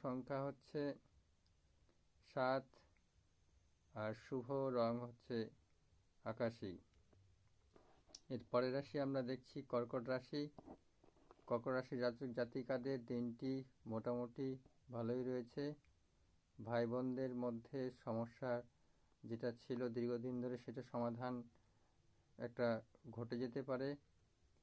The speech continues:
সামাজিক ক্ষেত্রে সুনাম অর্জন বৃদ্ধি পেতে পারে। ভ্রমণ ক্ষেত্রে সাবধানতা অবলম্বন করে চলবেন।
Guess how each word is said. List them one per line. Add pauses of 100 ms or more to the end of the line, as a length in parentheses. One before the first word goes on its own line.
(520)
সামাজিক
ক্ষেত্রে (600)
সুনাম
অর্জন
বৃদ্ধি (480)
পেতে
পারে। (720)
ভ্রমণ
ক্ষেত্রে
সাবধানতা
অবলম্বন
করে
চলবেন।